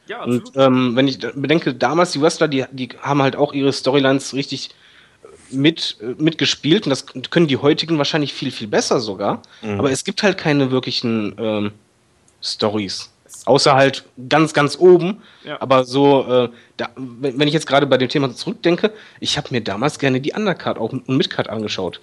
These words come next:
Speaker 2: Das ist heute weniger der Fall. Vielleicht wrestlerisch, so von, ja, die können was. Aber von den Storylines her, weiß ich noch, dass es damals es viele Sachen gab, die ich gerne geguckt hab.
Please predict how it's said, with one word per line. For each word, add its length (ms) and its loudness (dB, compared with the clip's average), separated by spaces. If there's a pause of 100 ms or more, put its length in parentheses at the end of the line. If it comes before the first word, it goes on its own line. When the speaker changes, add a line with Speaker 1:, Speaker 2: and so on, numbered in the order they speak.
(100)
Speaker 2:
Das 140 -6
ist 180 -4
heute 280 -2
weniger 300 4
der 80 0
Fall. 340 -2
Vielleicht 380 0
wrestlerisch, 600 4
so 120 0
von, 220 2
ja, 220 4 (400)
die 220 -16
können 240 2
was. 200 0 (340)
Aber 120 -6
von 120 -2
den 100 0
Storylines 560 2
her, 340 0 (180)
weiß 200 0
ich 40 -8
noch, 80 -2
dass 160 -2
es 60 -14
damals 440 -2
es 160 -10
viele 260 -6
Sachen 240 -6
gab, 200 -4
die 60 -4
ich 120 -6
gerne 200 -2
geguckt 340 -8
hab. 120 -8